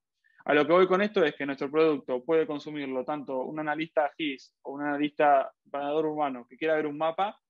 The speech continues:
como un developer que le interese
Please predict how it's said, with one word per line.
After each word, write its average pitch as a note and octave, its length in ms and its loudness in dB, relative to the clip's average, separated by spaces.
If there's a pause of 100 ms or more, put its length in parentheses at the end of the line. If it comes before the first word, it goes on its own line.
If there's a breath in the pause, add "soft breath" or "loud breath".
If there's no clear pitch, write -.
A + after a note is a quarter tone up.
(260)
como E3 280 -4
un E3+ 200 -8
developer E3+ 680 -2
que D3 120 -10
le C#3+ 60 -8
interese D3 680 -4